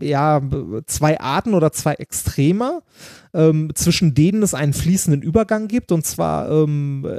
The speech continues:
Extrem eins ist, äh, ein sehr stark haftender Kleber.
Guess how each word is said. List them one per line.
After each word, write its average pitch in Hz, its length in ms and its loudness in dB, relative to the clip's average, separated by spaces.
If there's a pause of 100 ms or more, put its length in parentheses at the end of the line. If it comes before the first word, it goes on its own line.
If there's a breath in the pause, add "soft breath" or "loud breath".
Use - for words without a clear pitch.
(140)
Extrem - 520 0
eins 202 520 -2
ist, - 480 -2
äh, 151 160 -4
ein 135 240 0
sehr 156 240 4
stark - 400 -4
haftender 208 420 -2
Kleber. 220 460 -2